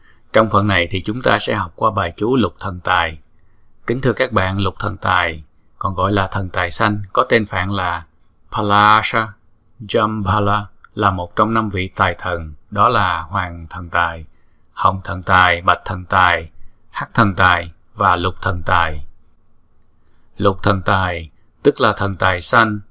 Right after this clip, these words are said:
có chỗ ghi là Blue Jambhala, có chỗ ghi là Green Jambhala. Có lẽ màu lục là màu xanh lá cây, green thì đúng hơn.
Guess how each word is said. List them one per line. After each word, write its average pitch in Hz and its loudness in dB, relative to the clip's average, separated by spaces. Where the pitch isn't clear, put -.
có 131 2
chỗ 107 4
ghi 113 2
là 92 0
Blue 113 4
Jambhala, 104 2
có 120 0
chỗ 101 2
ghi 110 0
là 95 2
Green 110 4
Jambhala. 104 0
Có 127 4
lẽ 98 2
màu 101 4
lục 87 -6
là 98 -2
màu 85 0
xanh 107 0
lá 101 2
cây, 101 2
green 104 4
thì 92 -6
đúng 95 -6
hơn. 113 0